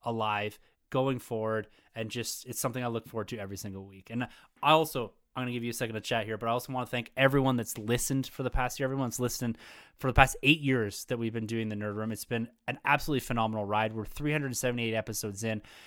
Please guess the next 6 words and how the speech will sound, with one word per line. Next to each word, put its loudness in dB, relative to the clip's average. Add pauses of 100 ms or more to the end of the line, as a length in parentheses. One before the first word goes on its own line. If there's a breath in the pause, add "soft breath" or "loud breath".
(220 loud breath)
In 2
twenty 4
twenty-four, 2
we're -4
gonna 0
hit, 4